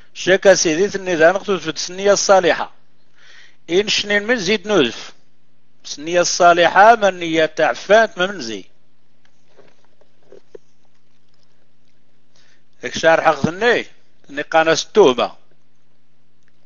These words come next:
ثني قانس التهمة يوذان. مرمي غاتيني تشكي قوت فغ السنية الصالحة. ثني التهم ذان غنشنين. أنه شنو غانغبو النية الصالحة.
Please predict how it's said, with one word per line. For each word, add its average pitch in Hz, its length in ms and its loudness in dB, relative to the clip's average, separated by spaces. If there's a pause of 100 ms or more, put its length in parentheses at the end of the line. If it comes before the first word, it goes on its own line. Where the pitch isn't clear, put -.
(320)
ثني 135 160 -12
قانس 156 400 0
التهمة 151 380 0
يوذان. 123 560 -2 (1400)
مرمي 143 240 -4
غاتيني 180 460 4
تشكي - 300 -6
قوت 170 300 2
فغ 175 140 -2
السنية 170 420 -4
الصالحة. 156 880 2 (640)
ثني 156 180 -8
التهم 147 500 2
ذان 143 240 2
غنشنين. 131 520 -6 (1000)
أنه 139 300 2
شنو 165 260 -4
غانغبو 147 400 0
النية 190 240 -4
الصالحة. 143 580 -2